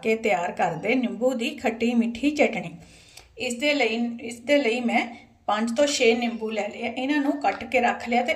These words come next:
ਇਹਨਾਂ ਦੇ ਵਿੱਚ ਤੇ ਬੀਜ ਨਿਕਾਲ ਦਿੱਤੇ ਹੈ। ਇੱਕ ਟਮਾਟਰ ਲਿਆ ਹੈ ਤੇ ਦੋ ਪਿਆਜ਼ ਲਏ ਹੈ ਤੇ ਹਰੀ ਮਿਰਚ ਲਈ ਹੈ, ਦੋ ਸੁੱਕੀਆਂ ਹੋਈਆਂ ਲਾਲ ਮਿਰਚਾਂ ਲਈਆਂ ਹੈ। ਜਿਹੜੀ ਇਹਦੇ ਵਿੱਚ ਤੁਸੀਂ ਮਿਰਚ ਪਾਣੀ ਹੈ, ਤੁਸੀਂ ਆਪਣੇ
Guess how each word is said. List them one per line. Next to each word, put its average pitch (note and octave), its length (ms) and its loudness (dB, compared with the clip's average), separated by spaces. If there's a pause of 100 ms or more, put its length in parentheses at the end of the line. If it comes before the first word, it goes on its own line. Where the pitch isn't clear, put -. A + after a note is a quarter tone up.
ਇਹਨਾਂ C#4 260 0
ਦੇ C4 160 8
ਵਿੱਚ G3+ 240 0
ਤੇ B3+ 360 -2 (280)
ਬੀਜ A#3 280 4
ਨਿਕਾਲ A#3 420 6
ਦਿੱਤੇ A3+ 420 -4
ਹੈ। - 160 -12 (220)
ਇੱਕ B3+ 240 -4
ਟਮਾਟਰ A#3 480 -2
ਲਿਆ A#3+ 260 2
ਹੈ C4 120 -2
ਤੇ D#4+ 120 -6
ਦੋ A3+ 320 -4
ਪਿਆਜ਼ F#3+ 420 -2
ਲਏ G#3 360 -2
ਹੈ D#4+ 120 0 (540)
ਤੇ D4 120 4
ਹਰੀ A3+ 340 0
ਮਿਰਚ C4 320 0
ਲਈ C4 380 0
ਹੈ, F4+ 160 -2 (260)
ਦੋ B3 220 4
ਸੁੱਕੀਆਂ D4 460 -4
ਹੋਈਆਂ C#4 400 -2
ਲਾਲ C#4+ 280 0
ਮਿਰਚਾਂ F#3 360 -8
ਲਈਆਂ E3+ 340 -8
ਹੈ। - 240 -14 (1500)
ਜਿਹੜੀ C#4+ 260 2
ਇਹਦੇ E4 220 0
ਵਿੱਚ D#4+ 200 -4
ਤੁਸੀਂ C#4 320 -2
ਮਿਰਚ A3+ 320 -2
ਪਾਣੀ G#3+ 460 -2
ਹੈ, D4 60 -2
ਤੁਸੀਂ C#4+ 380 -10
ਆਪਣੇ B3 480 0